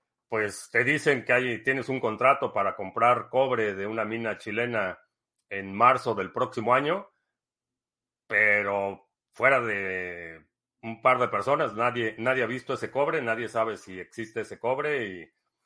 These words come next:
y, pues, esa es, esa es la diferencia. Por eso es que no les gusta la, no les gusta la transpa-, la transparencia. Decía Marx, eh, que la esencia de la burocracia es el secreto y es precisamente,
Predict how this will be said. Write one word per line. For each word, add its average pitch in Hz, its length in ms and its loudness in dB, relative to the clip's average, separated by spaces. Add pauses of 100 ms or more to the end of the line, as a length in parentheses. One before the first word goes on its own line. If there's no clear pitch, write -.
(920)
y, 85 540 -14
pues, - 580 -20
esa 110 240 -2
es, 107 180 -6
esa 123 200 0
es 104 40 -4
la 101 80 -2
diferencia. 151 440 2
Por 110 100 -2
eso 117 120 -2
es - 40 -20
que 110 100 -6
no 110 140 -2
les 101 140 -4
gusta 117 280 -2
la, 92 200 -6
no 127 160 0
les 147 100 -2
gusta 156 240 -2
la 123 80 -2
transpa-, 123 460 -6
la 107 200 -2
transparencia. 117 800 -6
Decía 98 480 -6 (540)
Marx, 123 560 2
eh, 95 400 -6
que 95 300 -8 (960)
la 107 160 0
esencia 139 380 0
de 110 80 0
la 101 80 2
burocracia 107 560 -4
es 101 80 -10
el 95 160 -8
secreto 147 500 -8 (220)
y 95 160 -12
es - 320 -12
precisamente, 110 960 -2